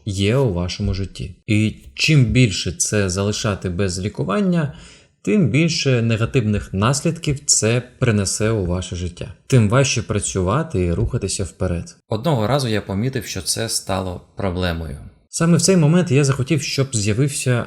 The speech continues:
простий, дієвий інструмент, який допоможе в кожній ситуації, коли потрібна хвиля мотивації або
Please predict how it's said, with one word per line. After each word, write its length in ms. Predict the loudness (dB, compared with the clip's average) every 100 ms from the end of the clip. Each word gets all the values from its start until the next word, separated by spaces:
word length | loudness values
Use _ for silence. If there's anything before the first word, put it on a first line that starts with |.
| 0
простий, 800 | 2 2 2 2 4 2 -2 -8
дієвий 680 | -8 2 4 6 4 2 0
інструмент, 580 | -4 -4 -4 -2 -2 -4 -10 -4
який 280 | 0 2
допоможе 360 | 2 4 4 4
в 100 | 2
кожній 300 | 2 2 2
ситуації, 520 | -2 0 0 0 -2
коли 280 | -2 0 0
потрібна 540 | -2 -4 -2 0 2
хвиля 380 | 0 0 2 4
мотивації 720 | 2 0 0 -2 -2 -2 -2 -2
або 580 | -4 -2 0 -2 -4